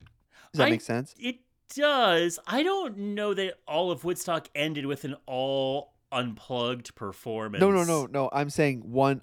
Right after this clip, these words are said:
Speaker 1: uh, I'm saying one of the performers, uh, said that that was one of the reasons why they played.
Speaker 2: Oh, that was their personal call, was,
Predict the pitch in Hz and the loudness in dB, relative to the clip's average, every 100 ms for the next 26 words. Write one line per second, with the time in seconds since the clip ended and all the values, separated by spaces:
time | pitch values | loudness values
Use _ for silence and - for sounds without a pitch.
0 | - 127 131 - _ _ - - 143 147 | -2 -2 -4 -18 _ _ -18 2 2 2
1 | 147 135 113 127 131 113 120 113 117 117 | 0 -2 -2 0 0 2 2 2 -2 -2
2 | 110 123 113 113 104 104 - - _ _ | -4 -2 0 0 -2 -4 -10 -16 _ _
3 | - _ _ _ - 113 104 104 - 131 | -20 _ _ _ -2 2 2 2 2 4
4 | 117 110 120 117 - 110 113 110 110 107 | 4 2 4 4 4 -2 -2 0 0 -2
5 | 110 110 107 101 101 - - 107 101 98 | -4 -4 -2 0 -2 -4 -4 -2 -2 -4
6 | - - 220 208 165 127 165 196 165 170 | -8 -4 4 6 6 4 2 2 2 2
7 | 143 - 185 180 - 151 123 127 127 117 | 0 0 2 2 0 -4 -4 -2 0 2
8 | 110 113 110 107 | 2 2 0 -4